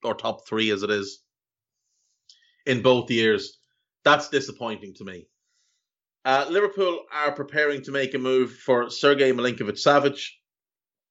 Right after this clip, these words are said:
with Jurgen Klopp identifying the twenty-six-year-old as his top target to replace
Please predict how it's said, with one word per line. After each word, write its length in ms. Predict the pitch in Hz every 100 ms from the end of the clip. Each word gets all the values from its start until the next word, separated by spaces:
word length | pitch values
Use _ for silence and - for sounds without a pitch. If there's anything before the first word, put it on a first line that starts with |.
| _ _ _ -
with 200 | 123 123
Jurgen 380 | 120 127 123 117
Klopp 300 | 120 120 110
identifying 920 | 110 104 117 113 107 110 107 104 95 _ _ _ _ _ -
the 160 | 107
twenty-six-year-old 880 | 101 131 113 107 127 110 - 110 104
as 180 | 104 101
his 140 | 98 -
top 280 | 110 107
target 480 | - 107 104 107 98
to 100 | -
replace 540 | 98 117 104 98 -